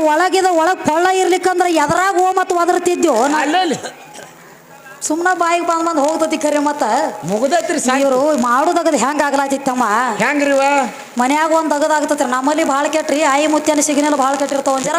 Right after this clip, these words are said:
Speaker 1: ಕುಂಡ್ರಿ, ಒಂದ್ ಜರ.
Speaker 2: ಹೆಂಗ್ರಿವ?
Speaker 1: ಇನ್ನೊಂದ್ ಜರನ ಐತ್ರಿ, ಒಂದ್ ಜರ ಕುಂಡ್ರಿ.
Speaker 2: ಏನ್-,
Speaker 1: ತಮ್ಮ,
Speaker 2: ಏನಾತ್ರಿವ?
Speaker 1: ಭಾಳ ದೂರ ಬೇಡ.
Speaker 2: ಹಾ.
Speaker 1: ನೀವ್ ಒಂದ್ ಮಾತ್ ಹೇಳ್ತಾನ್ರಿ, ಹತ್ತ, ಹತ್ತು ಮಂದಿನ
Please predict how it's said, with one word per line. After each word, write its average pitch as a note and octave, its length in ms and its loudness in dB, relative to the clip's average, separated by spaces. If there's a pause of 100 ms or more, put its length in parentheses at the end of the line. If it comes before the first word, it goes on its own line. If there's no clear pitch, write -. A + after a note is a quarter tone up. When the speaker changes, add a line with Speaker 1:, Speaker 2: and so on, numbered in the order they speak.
Speaker 1:
ಕುಂಡ್ರಿ, D#4+ 200 0
ಒಂದ್ C4 100 -2
ಜರ. B3+ 100 0
Speaker 2:
ಹೆಂಗ್ರಿವ? B3+ 600 -2
Speaker 1:
ಇನ್ನೊಂದ್ F4+ 300 0
ಜರನ F4 280 0
ಐತ್ರಿ, D#4+ 220 0
ಒಂದ್ C#4 140 0
ಜರ C4 140 0
ಕುಂಡ್ರಿ. B3 380 -2
Speaker 2:
ಏನ್-, - 1080 -6
Speaker 1:
ತಮ್ಮ, D4 180 0 (360)
Speaker 2:
ಏನಾತ್ರಿವ? D4+ 540 0 (340)
Speaker 1:
ಭಾಳ D4 320 0 (100)
ದೂರ F4 240 2
ಬೇಡ. E4 200 0 (320)
Speaker 2:
ಹಾ. F4+ 100 0 (460)
Speaker 1:
ನೀವ್ C4+ 120 2
ಒಂದ್ C#4+ 140 2
ಮಾತ್ C#4+ 280 0
ಹೇಳ್ತಾನ್ರಿ, D#4 400 0
ಹತ್ತ, E4 380 -2 (1040)
ಹತ್ತು F4+ 240 -2
ಮಂದಿನ F4+ 320 2